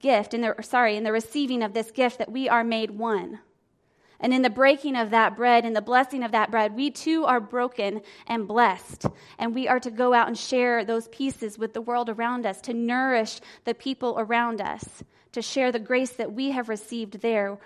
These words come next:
here with those who need it most, those who have no food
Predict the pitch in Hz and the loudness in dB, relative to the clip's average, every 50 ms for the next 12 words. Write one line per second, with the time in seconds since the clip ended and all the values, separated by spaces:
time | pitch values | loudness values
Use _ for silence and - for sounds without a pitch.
0 | - - _ _ - 294 277 233 214 196 226 226 - - 240 254 247 254 247 247 | -20 -20 _ _ 0 2 2 2 2 2 0 -2 0 2 4 6 6 4 4 2
1 | - 240 214 208 208 208 202 202 - - - - 247 214 190 185 - - - - | -4 -6 -6 -4 -4 -4 -4 -6 -8 -10 -10 -8 -4 -4 -4 -4 -6 -10 -16 -20
2 | - - - - _ _ _ _ _ _ _ _ _ 226 240 233 240 240 240 - | -20 -20 -20 -20 _ _ _ _ _ _ _ _ _ 4 6 6 6 6 2 -2
3 | 240 220 - 220 208 202 196 196 208 220 220 233 240 233 226 - - 214 196 180 | -8 -4 0 2 2 2 2 -2 -4 -4 -2 -2 0 -2 -2 -4 -8 -8 -8 -8
4 | 175 190 220 | -8 -10 -12